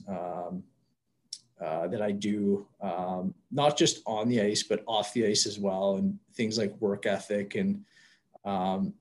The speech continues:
taught me a lot of valuable lessons that I still, um, have today and actually still use with our players. So, um, I think, you know, those are the big ones for me,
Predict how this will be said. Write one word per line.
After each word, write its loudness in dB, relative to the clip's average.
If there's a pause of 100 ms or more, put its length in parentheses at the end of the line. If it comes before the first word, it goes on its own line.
taught 2
me 2
a 4
lot 4
of -4
valuable 2
lessons 2
that 0
I 0
still, 0 (1000)
um, -4
have -2 (180)
today 2
and 2
actually 0
still 0
use 0
with -2
our 2
players. -2
So, 0 (420)
um, 0
I 0
think, 0 (300)
you -4
know, 0
those 2
are 0
the 0
big 4
ones 2
for -2
me, 2